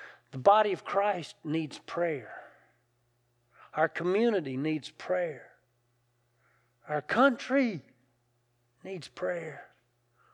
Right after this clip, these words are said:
The world we live in needs prayer.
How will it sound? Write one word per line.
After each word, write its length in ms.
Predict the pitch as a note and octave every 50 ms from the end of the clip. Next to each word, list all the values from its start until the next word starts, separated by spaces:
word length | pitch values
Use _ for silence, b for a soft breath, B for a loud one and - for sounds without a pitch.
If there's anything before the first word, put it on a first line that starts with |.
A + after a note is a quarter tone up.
| _ _ _ _ _
The 80 | - D#3+
world 300 | E3 G3+ A3 G#3+ G3 F#3
we 80 | F3+
live 320 | E3+ F3+ G3 G3+ F#3+ E3 D3+
in 200 | D3+ D3 D3 D3+
needs 300 | D#3 D#3 D3+ C#3 - -
prayer. 680 | - - - E3 E3 E3 D#3 C#3+ C3+ B2+ B2+ -